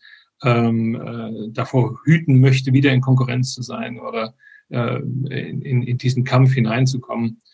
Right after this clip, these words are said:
Ähm, ja, das, äh, waren die Dinge, die,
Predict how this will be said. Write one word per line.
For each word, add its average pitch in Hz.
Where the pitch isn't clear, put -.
Ähm, 107
ja, 110
das, -
äh, 127
waren 127
die 123
Dinge, 131
die, 123